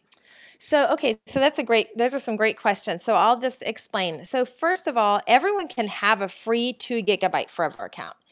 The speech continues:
And that's usually how people connect with me. And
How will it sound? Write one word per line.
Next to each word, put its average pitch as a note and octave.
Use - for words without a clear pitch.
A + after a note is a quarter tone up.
And G#3+
that's C#4+
usually C#4+
how A#3
people G3+
connect G3
with F#3+
me. D#3+
And G3+